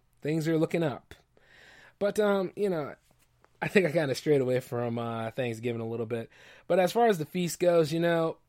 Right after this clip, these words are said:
as usual, enjoy yourselves. Uh, practice social distancing if you can. You know, like, like, find a way to make the th-, the holiday work for you. But then there are some of y'all that'll go and do your own thing,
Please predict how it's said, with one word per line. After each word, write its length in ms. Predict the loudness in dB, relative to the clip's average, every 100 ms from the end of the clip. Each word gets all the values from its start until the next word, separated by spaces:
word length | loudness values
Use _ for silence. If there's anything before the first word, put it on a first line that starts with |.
| -2
as 260 | 0 2
usual, 540 | 6 4 4 2 2 -2
enjoy 320 | -6 -4 0
yourselves. 640 | 0 0 -2 0 0 -2 -4 -20 -20 -10
Uh, 220 | -2 0 2
practice 320 | 0 -2 -4
social 360 | -2 -2 -2
distancing 640 | -4 -4 -4 -10 -6 -4 -4
if 160 | -6
you 100 | -10
can. 680 | -10 -4 0 2 2 0 -4 -10 -20 -20 -20 _
You 180 | -8 -6
know, 200 | -4 -4
like, 200 | -6 -8 -8
like, 180 | -8 -6
find 300 | -4 0 2
a 40 |
way 280 | 4 6 6
to 80 | 4
make 340 | 2 2 0
the 100 | -6
th-, 120 | -10 -14 -20 -6
the 120 | -4
holiday 380 | 0 2 2 2
work 200 | 0 -4
for 100 | -2
you. 200 | -2 -2
But 160 | 0
then 320 | 2 2 0 -2
there 100 | -2
are 60 | 0
some 180 | 2 4
of 60 |
y'all 200 | 8 8
that'll 280 | 8 6 4
go 360 | 4 6 6 6
and 300 | 2 -2 -6 _ _ _ -4
do 120 | 0
your 180 | 2 4
own 220 | 4 2
thing, 320 | 0 -4 -8